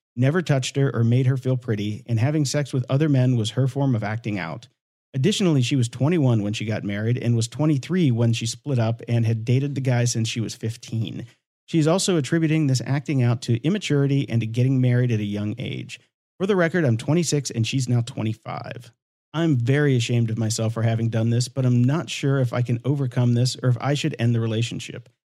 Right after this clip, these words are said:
I knew her previous marriage was a crappy one. According to her, the ex-husband was controlling, very untrusting,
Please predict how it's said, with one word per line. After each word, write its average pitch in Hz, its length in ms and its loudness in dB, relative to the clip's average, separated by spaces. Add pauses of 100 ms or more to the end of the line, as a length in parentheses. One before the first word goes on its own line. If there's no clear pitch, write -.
(180)
I 131 80 2
knew 185 220 2
her 190 140 2
previous 135 420 0
marriage 117 300 2
was 117 100 2
a 120 80 2
crappy 113 460 -4
one. 92 360 -8 (360)
According 180 380 0
to 180 100 2
her, 135 240 4
the 123 120 2
ex-husband 131 540 2
was 117 140 -2
controlling, 139 600 0
very 120 220 2
untrusting, 117 640 0